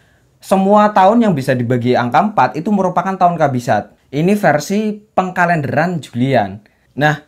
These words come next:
hal ini disempurnakan lagi oleh pengkalenderan Gregorian. Setelah pengkalenderan Julian ini mulai tergantikan dengan pengkalenderan Gregorian, apakah pengkalenderan Gregorian tidak ada tahun kabisat? Ya ada, buktinya kan sekarang kita ada tahun kabisat.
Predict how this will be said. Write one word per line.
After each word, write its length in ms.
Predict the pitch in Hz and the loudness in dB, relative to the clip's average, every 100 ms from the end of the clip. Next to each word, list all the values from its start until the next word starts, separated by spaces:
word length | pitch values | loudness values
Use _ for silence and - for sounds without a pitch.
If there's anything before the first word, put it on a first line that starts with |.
| _ | _
hal 240 | - 151 170 | -2 0 2
ini 160 | 226 | 0
disempurnakan 800 | 175 143 160 147 151 160 185 185 | 0 0 -2 -2 -2 -2 -2 -2
lagi 240 | 214 165 147 | -2 -2 -2
oleh 240 | 113 160 | -2 -4
pengkalenderan 1120 | 170 - 143 135 113 107 107 107 - 139 165 | -4 -8 -8 -2 -2 -2 -4 -6 -4 -4 -4
Gregorian. 880 | 139 120 113 117 170 170 120 107 113 _ _ | -6 -8 -6 -4 2 2 0 -6 -10 _ _
Setelah 560 | - 180 175 175 180 | -6 -2 0 0 -2
pengkalenderan 560 | 175 175 175 135 135 131 | -2 0 0 0 -2 -2
Julian 320 | 131 131 127 | -2 0 0
ini 560 | 127 127 127 127 117 - | -2 -2 -2 -4 -6 -10
mulai 320 | 139 143 139 139 | -4 0 0 0
tergantikan 800 | 147 135 120 117 - 139 117 143 | -2 -2 -2 -2 0 0 0 -2
dengan 320 | 120 113 110 | -4 -6 -8
pengkalenderan 800 | 120 117 123 120 120 113 113 120 | -6 -2 -2 0 -2 -2 -4 -4
Gregorian, 720 | 120 104 113 151 123 110 104 - | -6 -4 -4 -2 -2 -4 -10 -6
apakah 400 | 139 - 226 220 | -2 0 -2 -2
pengkalenderan 720 | 202 202 196 170 123 127 127 | 0 2 0 -2 -2 -2 -2
Gregorian 720 | 131 123 117 117 117 117 104 - _ _ _ | -4 -6 -4 -4 -2 -2 -4 -16 _ _ _
tidak 240 | 180 160 127 | 0 2 2
ada 160 | 135 | 2
tahun 160 | 135 135 | 2 2
kabisat? 560 | 160 208 208 160 127 | 2 0 2 0 0
Ya 320 | 120 131 156 294 | 0 2 2 2
ada, 160 | 180 | 0
buktinya 320 | 127 120 143 | -2 -4 -4
kan 160 | 220 240 | -2 -2
sekarang 320 | 240 202 226 | -2 -2 -4
kita 240 | 233 - 131 | -4 -2 0
ada 80 | |
tahun 240 | 123 123 123 | 0 0 0
kabisat. 560 | 120 131 139 95 - | -2 -4 -6 -8 -10